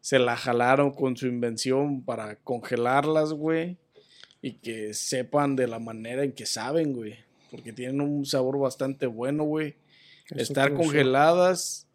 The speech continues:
Speaker 1: las vuelve refrescantes y les realza el sabor a las
Speaker 2: También, sí.
Speaker 1: pinches, a las bebidas, güey. También les voy a dar un diez, la neta. Sí se lo merecen, sí están bastante recomendadas, güey.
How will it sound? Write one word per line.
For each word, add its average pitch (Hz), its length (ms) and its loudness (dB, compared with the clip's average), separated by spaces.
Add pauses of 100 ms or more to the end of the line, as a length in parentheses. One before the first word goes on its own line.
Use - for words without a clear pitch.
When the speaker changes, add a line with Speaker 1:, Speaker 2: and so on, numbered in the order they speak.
(320)
Speaker 1:
las 123 300 -2
vuelve 139 400 2
refrescantes 156 1040 0
y 135 100 -2
les 123 220 -2
realza 127 440 -4
el 135 60 -4
sabor 127 360 0
a 143 60 4
las 131 140 0
Speaker 2:
También, 135 220 -6
sí. - 200 -6
Speaker 1:
pinches, 117 260 -8 (560)
a - 60 -8
las 120 180 -4
bebidas, 127 480 2
güey. 117 300 -10 (320)
También 127 280 -2
les 160 100 4
voy 147 200 4
a - 20 4
dar 147 160 4
un 143 140 0
diez, 123 240 0
la 147 100 0
neta. 123 380 -4
Sí 123 160 -4
se 131 120 0
lo 135 120 2
merecen, 139 580 -2
sí - 160 -4
están 135 400 -4
bastante 131 420 -2
recomendadas, 123 840 -2
güey. 143 280 -4